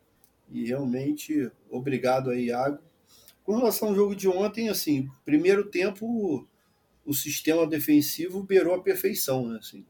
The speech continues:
e aí é sistema defensivo mesmo, não tem muito a ver com a zaga, né? Porque o sistema defensivo começa lá com o Fred e os dois pontas.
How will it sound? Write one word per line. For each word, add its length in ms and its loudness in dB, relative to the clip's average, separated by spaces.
e 100 -2
aí 140 4
é 60 4
sistema 420 0
defensivo 580 -2
mesmo, 200 2
não 80 -4
tem 120 -6
muito 240 0
a 60 2
ver 180 -6
com 60 -4
a 100 0
zaga, 380 4
né? 140 -12
Porque 220 -2
o 140 2
sistema 300 -4
defensivo 640 -2
começa 380 0
lá 160 2
com 140 -8
o 40 -8
Fred 540 2
e 380 -10
os 160 -20
dois 360 -2
pontas. 440 -2